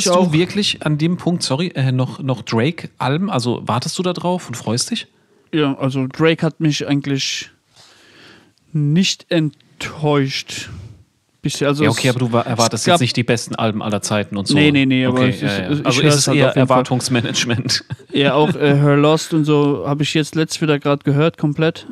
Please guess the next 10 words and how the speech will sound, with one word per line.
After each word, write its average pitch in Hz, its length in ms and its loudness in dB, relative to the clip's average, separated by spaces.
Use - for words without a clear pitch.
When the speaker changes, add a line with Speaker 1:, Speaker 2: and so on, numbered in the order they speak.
Speaker 1:
Ich 143 280 -4
hab 131 220 -4
eine 131 180 0
Autofahrt 151 440 -2
gehabt, 151 340 -2
da 139 40 2
hab 139 100 0
ich's - 160 -6
mir 139 100 0
reingelegt 156 480 -2